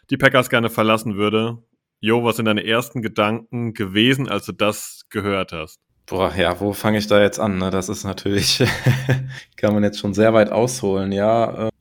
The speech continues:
Speaker 2: meine ersten Gedanken dazu, ja, endlich passiert jetzt mal was oder endlich weiß man mal was. Also die Gerüchte dahin haben sich ja irgendwie verdichtet und irgendwie hab ich mich persönlich auch mit dem Gedanken jetzt mittlerweile dann schon angefreundet gehabt. Ähm,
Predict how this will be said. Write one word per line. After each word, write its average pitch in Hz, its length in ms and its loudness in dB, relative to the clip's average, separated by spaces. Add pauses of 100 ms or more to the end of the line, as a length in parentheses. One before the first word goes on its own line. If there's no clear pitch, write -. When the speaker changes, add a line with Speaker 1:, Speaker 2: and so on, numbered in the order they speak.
Speaker 2:
meine 98 240 -2
ersten 123 380 -2
Gedanken 113 380 2
dazu, 107 760 0
ja, 98 420 0 (340)
endlich 110 400 0
passiert 120 300 0
jetzt 135 140 0
mal 127 160 2
was 135 120 2
oder 98 160 2
endlich 104 300 -2
weiß 107 240 2
man 131 100 2
mal 131 200 2
was. 131 280 2
Also 98 240 -4
die 101 120 -10
Gerüchte 104 400 -2
dahin 104 320 2
haben 104 160 0
sich 98 140 -4
ja 95 100 0
irgendwie 95 240 -6
verdichtet 110 540 -2
und 95 180 -6
irgendwie 98 640 -4 (320)
hab - 180 -8
ich 110 200 -6
mich 104 160 -2
persönlich 104 480 2
auch 98 100 -4
mit 98 120 -6
dem 98 120 -4
Gedanken 101 400 -2
jetzt - 160 -8
mittlerweile 98 460 0
dann 98 180 -4
schon - 160 -10
angefreundet 113 640 0
gehabt. 110 520 -2
Ähm, 98 360 -4